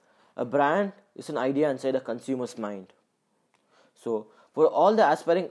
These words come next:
entrepreneurs out there, don't just sell a product, sell an idea, a brand which gives people status and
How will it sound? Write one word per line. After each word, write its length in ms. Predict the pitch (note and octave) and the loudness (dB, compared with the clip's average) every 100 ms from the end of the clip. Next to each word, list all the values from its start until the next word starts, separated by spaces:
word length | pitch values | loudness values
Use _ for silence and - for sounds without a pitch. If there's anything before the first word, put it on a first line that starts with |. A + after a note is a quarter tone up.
| - | -4
entrepreneurs 580 | C#3 C#3 D#3 D#3+ D#3 D#3 | -4 -4 -6 -4 -4 -2
out 220 | C3 A#2 | -4 -2
there, 220 | A2+ G2 - _ _ _ _ B2 | -6 -8 -12 _ _ _ _ -6
don't 300 | D3+ F#3 D#3+ | -2 -2 -2
just 280 | E3+ - - | -4 -6 -4
sell 160 | C3+ | -2
a 40 | C3+ | -2
product, 680 | - B2+ B2 A2+ - _ _ _ _ _ | -2 0 0 -2 -8 _ _ _ _ _
sell 300 | - E3 D#3 | -2 -2 0
an 0 | |
idea, 520 | C3 B2+ C3+ C3 G2+ - _ _ _ - | -2 -4 -2 -2 -4 -10 _ _ _ -4
a 120 | C3+ | -4
brand 480 | B2+ D#3 E3 C#3+ G#2 _ - | 0 2 4 2 -4 _ -10
which 220 | C#3 A2+ | -8 0
gives 240 | E3 E3+ | 2 2
people 400 | - C#3 C#3 C#3+ | -2 -4 -4 -6
status 720 | B2+ - C3+ C3+ B2+ - - _ _ _ - | -8 -6 -4 -2 -6 -8 -20 _ _ _ -10
and 320 | C3+ C3+ | -8 -8